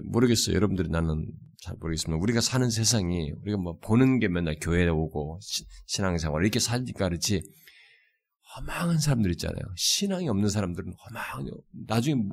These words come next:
할 게 뭐가 있어요? 집에 가면 남편 가고, 남편은 또 남편대로 어디 가고, 뭐 해외 가고, 어디 가도 그렇고, 세월이 지나고, 서로가 부부 사이에 조금 뭐 권태롭기도 하고,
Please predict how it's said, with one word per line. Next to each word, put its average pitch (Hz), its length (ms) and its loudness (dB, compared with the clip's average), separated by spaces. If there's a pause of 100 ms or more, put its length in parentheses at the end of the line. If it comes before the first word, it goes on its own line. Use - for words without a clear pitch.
할 190 200 -2
게 226 120 -2
뭐가 101 280 2
있어요? 92 180 -2
집에 - 220 6
가면 73 240 0 (600)
남편 98 420 2
가고, 73 460 -2 (760)
남편은 95 400 4
또 78 100 -2
남편대로 80 480 6
어디 76 80 0
가고, 71 320 -4
뭐 76 160 -4
해외 98 200 2
가고, 76 240 -4
어디 73 120 -4
가도 85 260 -2
그렇고, - 340 -10 (560)
세월이 123 500 6
지나고, 73 440 -2 (340)
서로가 117 300 2
부부 98 260 8
사이에 87 380 6
조금 87 340 -2
뭐 76 220 4 (220)
권태롭기도 82 680 4
하고, - 220 -6